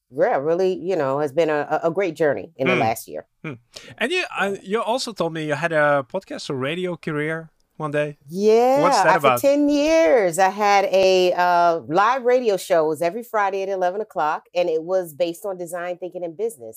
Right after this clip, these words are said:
Speaker 1: I would bring people together, uh, who were in the industry who normally didn't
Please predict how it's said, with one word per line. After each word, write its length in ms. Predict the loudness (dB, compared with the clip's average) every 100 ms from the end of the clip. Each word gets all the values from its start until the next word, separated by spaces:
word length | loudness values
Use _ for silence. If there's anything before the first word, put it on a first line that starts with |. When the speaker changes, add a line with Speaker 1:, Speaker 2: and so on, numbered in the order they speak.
| -12
Speaker 1:
I 20 |
would 160 | -10 -10 -8
bring 120 | -8
people 260 | -12 -18 -14
together, 420 | -10 -8 -8 -12 -14 _ _ _ _ -4
uh, 260 | -2 -2 -4 -6
who 100 | -8 -6
were 120 | -6 -6
in 80 | -6 -6
the 60 | -6
industry 300 | -10 -12 -14 -10
who 60 | -8 -8
normally 260 | -6 -6 -6
didn't 200 | -8 -10